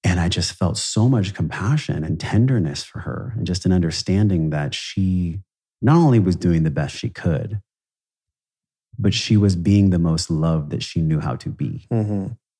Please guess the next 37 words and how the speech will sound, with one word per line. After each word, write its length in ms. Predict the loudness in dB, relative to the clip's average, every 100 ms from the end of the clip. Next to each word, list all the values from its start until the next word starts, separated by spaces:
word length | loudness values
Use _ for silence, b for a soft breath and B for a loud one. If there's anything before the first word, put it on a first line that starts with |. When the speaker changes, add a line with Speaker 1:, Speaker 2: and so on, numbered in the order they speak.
| _ -2
Speaker 1:
And 340 | 2 2 0
the 100 | -2
thing 220 | 2 4
that 100 | 4
made 200 | 2 0
it 140 | -2 -4
even 280 | -2 0 2
more 220 | 2 0
real 400 | -2 0 2 4
was 140 | 2 0
I 80 |
looked 280 | -2 -2 0
over 160 | -2 0
on 80 | -4
the 60 |
dresser, 440 | -2 -2 -2 -2 -2
and 80 | -2
I'd 140 | -4
forgotten 440 | -4 -4 -2 -2
I 80 | -4
did 240 | -4 -4 -4
this. 320 | -6 -6 -10 b b b _
In 180 | 4 6
the 80 | 4
dresser, 400 | 2 0 0 -2
I 60 |
had 160 | -2 -4
carved 400 | -4 -2 -2 -2
"Love 360 | -2 0 0 0
one 180 | -2
another" 540 | -2 -4 -4 -6 -6 -8 _
when 140 | 0 2
Speaker 2:
Mm. 40 |
Speaker 1:
I 40 |
was 160 | 0 -2
really 180 | -4 -4
young. 440 | -4 -4 -6 -8